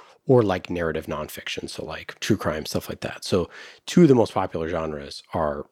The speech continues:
like, murder mysteries and true crime. You see them everywhere in all sorts of different formats.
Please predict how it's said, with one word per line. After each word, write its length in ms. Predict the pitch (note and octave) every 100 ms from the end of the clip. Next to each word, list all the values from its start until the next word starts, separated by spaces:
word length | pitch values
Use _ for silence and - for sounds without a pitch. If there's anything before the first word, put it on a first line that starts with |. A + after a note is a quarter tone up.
| -
like, 180 | E2 -
murder 180 | D#3 D#3
mysteries 600 | C3+ A#2+ - G#2+ F#2 -
and 260 | F2 D2+
true 140 | - -
crime. 280 | - - -
You 140 | - F#2
see 180 | - C#3
them 160 | C3
everywhere 600 | G#2+ G2+ G2 F#2 F2 E2+
in 100 | - G#2
all 180 | G#2
sorts 260 | G2+ G#2 -
of 80 | F2+
different 260 | F2 E2+
formats. 460 | - E2+ D#2+ D2 -